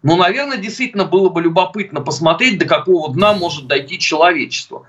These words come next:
с интеллектуальной точки зрения. Но мы же это наблюдаем в режиме реального времени.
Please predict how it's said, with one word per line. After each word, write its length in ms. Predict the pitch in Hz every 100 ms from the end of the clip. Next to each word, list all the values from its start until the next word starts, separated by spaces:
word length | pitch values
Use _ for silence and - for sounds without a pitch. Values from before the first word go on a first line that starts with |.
| _
с 100 | -
интеллектуальной 720 | 143 160 160 - 175 131 113
точки 340 | 107 98 -
зрения. 420 | 113 131 110 - - _ _ _ _ -
Но 120 | 175
мы 140 | 269 262
же 100 | 208
это 120 | 180
наблюдаем 520 | 175 196 190 202 151
в 40 |
режиме 380 | 156 165 196 151
реального 460 | 151 180 139 123 120
времени. 420 | 139 196 180 123